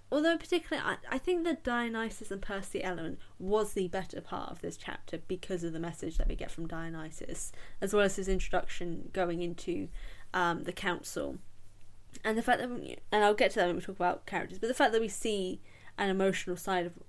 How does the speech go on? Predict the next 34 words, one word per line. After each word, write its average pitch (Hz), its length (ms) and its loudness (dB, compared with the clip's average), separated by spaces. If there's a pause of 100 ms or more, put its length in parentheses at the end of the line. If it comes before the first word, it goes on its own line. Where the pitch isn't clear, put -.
of 175 160 0
the 165 80 -4
gods 170 300 0
about 170 240 0
losing 165 320 -2
a 170 40 -6
child, - 600 -4 (440)
um, 165 300 0 (140)
I, 202 180 0
I - 80 6
thought 175 160 6
was 180 140 4
really 180 180 6
beneficial. - 560 -2
So 170 160 2
I, - 160 2 (140)
I - 20 4
really, 202 320 6 (100)
I 208 120 8
applaud 220 340 6
the 190 60 -2
chapter - 320 0
for - 120 4
this - 180 2
because 185 220 0
it's 180 140 0
just 185 140 -2
something 175 180 -2
that 180 80 0
we 175 80 -2
haven't 175 240 -2
really 202 200 -4
seen. 240 540 -2 (600)
Um, 208 320 0